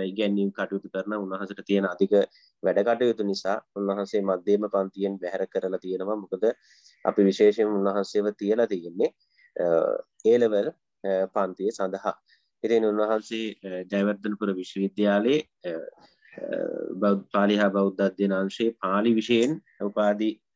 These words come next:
හදාරලා ඒ විශේෂයෙන්ම ඉංග්‍රීසි මාධ්‍යයෙන් උ-, උසස් පෙළ හදාරපු, අ, රාජ-, ඒ වගේම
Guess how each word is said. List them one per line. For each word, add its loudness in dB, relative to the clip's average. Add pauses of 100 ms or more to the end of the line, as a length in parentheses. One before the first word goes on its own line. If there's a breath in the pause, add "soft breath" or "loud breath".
(340)
හදාරලා 0 (160)
ඒ -4
විශේෂයෙන්ම -4 (1040)
ඉංග්‍රීසි 0
මාධ්‍යයෙන් 0
උ-, -8
උසස් -10
පෙළ -4
හදාරපු, -2 (520 soft breath)
අ, 0 (120)
රාජ-, 2 (520)
ඒ -4
වගේම 0